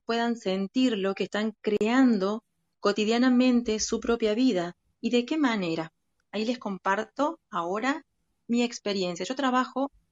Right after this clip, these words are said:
por la mañana en una dietética y cuando me tomo el colectivo, hace un par de días atrás,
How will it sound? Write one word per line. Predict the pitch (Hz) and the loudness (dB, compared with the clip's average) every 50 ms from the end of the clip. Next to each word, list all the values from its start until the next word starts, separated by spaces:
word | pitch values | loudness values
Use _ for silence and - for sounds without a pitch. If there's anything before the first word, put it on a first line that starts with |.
| _ _ _ - | _ _ _ -4
por | 190 185 | -2 -2
la | 185 185 | 0 0
mañana | 180 180 180 196 202 190 202 220 | 0 -2 -2 -2 -2 -2 -2 -2
en | 220 214 | -2 -2
una | 208 208 208 208 | -4 -4 -4 -4
dietética | 202 202 208 - 233 226 233 - - _ - 175 180 _ _ _ _ _ _ _ _ - - - - _ _ - | -4 -4 -4 -2 -4 -4 -4 -6 -12 _ -10 -12 -12 _ _ _ _ _ _ _ _ -20 -20 -20 -20 _ _ -6
y | - 247 | -4 0
cuando | - 240 233 233 | 0 0 2 2
me | 233 233 233 | 0 0 0
tomo | 226 - 277 320 311 | 0 0 0 0 0
el | 277 | 0
colectivo, | - 202 185 196 185 _ - 240 240 202 208 233 262 262 - | -2 0 -2 -2 -4 _ -4 -4 -2 -2 -2 -2 -4 -4 -6
hace | - 208 208 - - 220 | -8 -8 -8 -8 -8 -8
un | 208 196 | -8 -6
par | - 190 190 196 | -4 -4 -4 -4
de | 185 190 190 185 185 185 180 180 | -4 -4 -4 -4 -4 -4 -6 -6
días | 180 185 185 185 185 - | -6 -6 -6 -6 -4 -6
atrás, | 208 202 - 254 262 262 285 277 - | -6 -2 0 2 2 2 2 0 -4